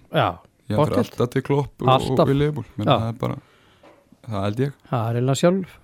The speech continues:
Speaker 1: bara sjálfgefið.
Speaker 2: Já.
Speaker 1: Man United er að reyna að fá Declan Rice.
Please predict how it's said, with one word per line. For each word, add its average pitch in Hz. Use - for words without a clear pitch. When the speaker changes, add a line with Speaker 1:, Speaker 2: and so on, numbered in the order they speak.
Speaker 1:
bara -
sjálfgefið. 208
Speaker 2:
Já. 113
Speaker 1:
Man 151
United 156
er 151
að 143
reyna 156
að 151
fá 156
Declan 156
Rice. 170